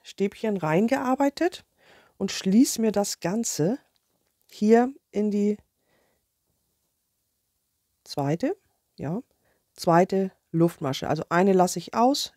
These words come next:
in die zweite, in das zweite Stäbchen da oben in die Lücke kette ich einmal an. Dann mache ich wieder meine zwei Luftmaschen. Da die zwei Stäbchen wieder rein.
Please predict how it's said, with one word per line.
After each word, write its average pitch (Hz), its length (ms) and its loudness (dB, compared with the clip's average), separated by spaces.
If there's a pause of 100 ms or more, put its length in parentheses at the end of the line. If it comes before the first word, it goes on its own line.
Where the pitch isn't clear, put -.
in 202 180 -4
die 190 240 0 (300)
zweite, 185 580 2 (160)
in 185 60 -14
das 180 140 -8
zweite 180 260 -4
Stäbchen 180 480 -8
da 156 80 -6
oben 160 260 -2
in 170 140 0
die 170 80 0
Lücke 160 400 0 (400)
kette 175 220 -4
ich - 180 -10
einmal 151 360 -6 (260)
an. 165 320 -2 (1080)
Dann 170 180 -4
mache 170 200 0
ich 170 120 -6
wieder 165 280 0
meine 160 300 -4
zwei 147 440 -6 (180)
Luftmaschen. 214 920 -2 (3000)
Da 175 160 -2
die 139 160 -6
zwei 170 320 -6
Stäbchen 190 840 -2
wieder 220 280 -2
rein. 277 320 0